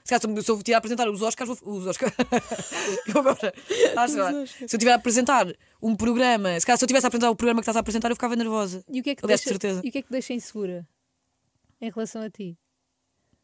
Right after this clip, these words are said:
Speaker 1: Hum. <laughs> Agora de repente eu não tenho
Speaker 2: Não
Speaker 1: inseguranças,
Speaker 2: tens
Speaker 1: eu
Speaker 2: inseguranças
Speaker 1: tenho.
Speaker 2: nenhumas?
Speaker 1: Claro que tenho inseguranças. Eh, algumas críticas me podem deixar insegura.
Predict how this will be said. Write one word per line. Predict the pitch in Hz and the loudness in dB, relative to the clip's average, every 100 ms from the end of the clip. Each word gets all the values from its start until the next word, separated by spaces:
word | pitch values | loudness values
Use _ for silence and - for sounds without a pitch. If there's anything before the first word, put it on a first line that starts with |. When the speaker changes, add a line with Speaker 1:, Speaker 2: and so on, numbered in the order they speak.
| _ _ _ _ _ _ _ - | _ _ _ _ _ _ _ -12
Speaker 1:
Hum. | 175 170 165 | -8 -6 -8
<laughs> | 151 - 165 214 226 254 226 | -10 -14 -14 -12 -6 0 4
Agora | 233 285 277 | 6 6 6
de | 254 | 4
repente | 262 254 | 4 4
eu | 262 | 2
não | |
tenho | 247 247 | 2 0
Speaker 2:
Não | |
Speaker 1:
inseguranças, | 262 | 2
Speaker 2:
tens | 233 | 2
Speaker 1:
eu | 196 220 | 4 4
Speaker 2:
inseguranças | 254 240 220 | 6 6 4
Speaker 1:
tenho. | 208 | 0
Speaker 2:
nenhumas? | 214 185 180 - | -4 -6 -8 -14
Speaker 1:
Claro | - 262 | -14 -12
que | |
tenho | 220 214 | -12 -14
inseguranças. | 196 185 165 170 - _ _ - - _ - | -12 -12 -10 -12 -18 _ _ -20 -20 _ -2
Eh, | 214 214 214 - | 2 4 2 2
algumas | 220 226 247 240 | 2 4 2 0
críticas | - 214 208 202 196 | -2 -2 -2 -4 -4
me | 196 | -4
podem | 202 | -4
deixar | 196 214 202 | -4 -4 -2
insegura. | 185 190 175 170 | -4 -4 -4 -4